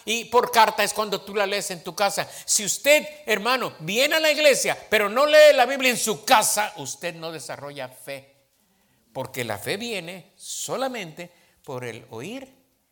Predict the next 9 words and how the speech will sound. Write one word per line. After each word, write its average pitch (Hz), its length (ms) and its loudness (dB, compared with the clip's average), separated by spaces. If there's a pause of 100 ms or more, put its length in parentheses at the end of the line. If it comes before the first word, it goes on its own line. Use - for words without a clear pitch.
(360)
y 151 140 -16
por 127 260 -16
el 113 140 -14
oír, 117 480 -16 (180)
por 104 260 -20
carta 240 480 -12 (400)
y 127 100 -20
por 113 200 -20
palabra. - 340 -20